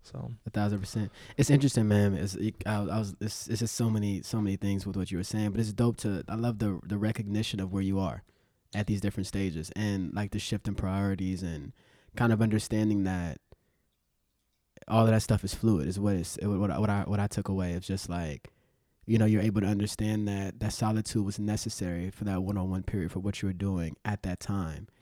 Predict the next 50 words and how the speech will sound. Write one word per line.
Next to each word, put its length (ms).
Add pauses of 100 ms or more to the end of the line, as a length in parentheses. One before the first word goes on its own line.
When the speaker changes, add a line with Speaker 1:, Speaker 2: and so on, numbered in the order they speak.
(360)
Speaker 2:
And 140
Speaker 1:
Mm-hmm. 80
Speaker 2:
now 300
it's 160
like, 140
all 80
right, 140
cool. 300
I'm 140
on 140
a, 260
I'm 140
on 100
a 80
different 320
wave. 300
There 120
are 60
different 420
things 300
that 100
are 60
important 420
to 100
me 80
in 80
this 140
moment. 480 (380)
So 300
now 200
this 240
is 100
okay 280
for 120
this 160
moment, 420
you 120
know? 260 (260)
Speaker 1:
Yeah. 280
Speaker 2:
Um, 680 (200)
so 160
I 40
love 240
that. 120
I 60
love 220
that, 260 (180)
that, 300
that, 180
that, 160